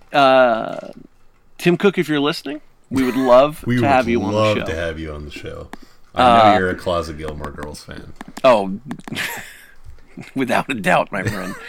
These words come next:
Speaker 2: <laughs>
Speaker 1: Um, let's see here. Did we just out Tim Cook?
Speaker 2: I believe so.
Speaker 1: Okay. Um, uh, oh, I put that Travis's first record, uh, was playing during,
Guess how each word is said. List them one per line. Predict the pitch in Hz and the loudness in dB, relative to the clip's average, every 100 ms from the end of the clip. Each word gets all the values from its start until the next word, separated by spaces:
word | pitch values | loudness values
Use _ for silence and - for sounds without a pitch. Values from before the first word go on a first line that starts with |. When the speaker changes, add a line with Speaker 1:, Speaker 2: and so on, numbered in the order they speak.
| - - | -12 -8
Speaker 2:
<laughs> | 185 185 - - | -6 -6 -2 2
Speaker 1:
Um, | 147 147 143 143 147 - - - - - - - - - - - - - - - - - - | 4 4 2 0 -6 -14 -18 -18 -18 -18 -20 -20 -20 -20 -20 -20 -20 -20 -20 -20 -20 -16 -8
let's | 151 - | -6 -4
see | - 135 127 | -2 0 0
here. | - 110 95 87 - - - | -2 -2 -4 -8 -14 -20 -6
Did | 147 | -2
we | 180 247 | 0 0
just | 269 - | 0 -2
out | 160 185 - - - _ | 0 0 -4 -16 -20 _
Tim | - 175 | -10 -8
Cook? | 175 180 - - - | -8 -10 -12 -20 -14
Speaker 2:
I | 82 | -14
believe | 78 73 71 | -12 -12 -12
so. | 73 71 - | -14 -14 -10
Speaker 1:
Okay. | 113 - 98 - - - - | -8 -6 -8 -10 -18 -18 0
Um, | 160 165 160 151 - _ _ _ - _ - _ - _ - - - - | 4 4 2 -4 -10 _ _ _ -20 _ -20 _ -20 _ -20 -20 -20 -2
uh, | 139 135 - | 2 4 6
oh, | 165 160 | 6 6
I | 151 | 4
put | - 233 - | 2 -4 -4
that | 170 - | -8 -8
Travis's | - 151 156 175 - 139 120 | -2 4 4 2 -2 -2 -4
first | - 139 135 - | -4 -2 -2 0
record, | 127 117 - 104 98 - - - | 2 2 0 -6 -6 -14 -12 -4
uh, | 117 117 | -2 -2
was | 117 | -6
playing | - 139 131 131 127 | -8 -2 0 0 -2
during, | 120 120 117 117 113 | -2 -2 -2 -4 -6